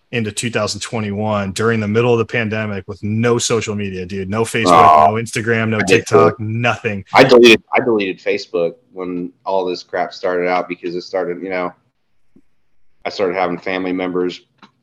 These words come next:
Speaker 2: spitting out their opinions like, "You know what, this is just, it's not for me." I was
Speaker 1: Right.
Speaker 2: like, I, I, I still haven't loaded it back on my phone. I still don't have it to this day. And you know what? My life's been fine.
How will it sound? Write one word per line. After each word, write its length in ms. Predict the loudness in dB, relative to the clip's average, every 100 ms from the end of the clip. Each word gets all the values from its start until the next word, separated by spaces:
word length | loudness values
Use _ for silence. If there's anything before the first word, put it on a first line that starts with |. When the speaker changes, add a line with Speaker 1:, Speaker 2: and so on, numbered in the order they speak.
| _
Speaker 2:
spitting 420 | -10 -4 -4 -2
out 200 | -4 -2
their 100 | -4
opinions 480 | -4 -4 -6 -6 -4
like, 220 | -6 -6
"You 60 | -6
know 120 | -4
what, 140 | -2
this 220 | -4 -8 -8
is 140 | -10
just, 480 | -6 -8 -10 _ -16
it's 200 | -12 -4
not 260 | -2 -2
for 180 | -4 -6
me." 240 | -6 -10 -14 _ _
I 40 |
was 80 | -4
Speaker 1:
Right. 240 | 0 0 0
Speaker 2:
like, 20 |
I, 400 | -2 -2 -4 -4
I, 60 | -6 _ _ -2
I 80 |
still 260 | -2 2 2
haven't 300 | 4 0 0
loaded 320 | -2 -2 -4
it 100 | -6
back 180 | -4 -4
on 100 | -4
my 100 | -8 -6
phone. 180 | -4 -4
I 80 | -6
still 260 | -6 -6
don't 180 | -4 -6
have 140 | -6 -8
it 100 | -10
to 60 |
this 160 | -14 -8
day. 260 | -2 -2
And 100 | -2
you 60 | -6
know 140 | -2
what? 240 | -2 -2 -4
My 80 | -2
life's 260 | -2 -4
been 160 | -10 -12
fine. 360 | -8 -8 -10